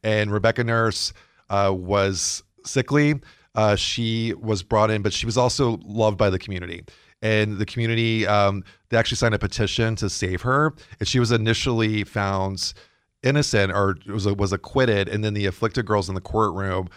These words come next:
started acting up when they said, "Well, you're not guilty." And they started,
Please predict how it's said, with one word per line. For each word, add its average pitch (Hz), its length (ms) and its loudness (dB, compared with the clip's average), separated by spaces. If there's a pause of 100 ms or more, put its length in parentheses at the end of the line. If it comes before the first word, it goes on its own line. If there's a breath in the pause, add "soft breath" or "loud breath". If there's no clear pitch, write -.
(100)
started 107 380 -2
acting 110 440 2
up 101 280 2
when 101 120 -4
they 95 160 0
said, 92 280 -2
"Well, 82 120 -8
you're 101 120 0
not 101 240 2
guilty." 95 540 0 (300 soft breath)
And 107 220 2
they 104 60 0
started, 98 380 0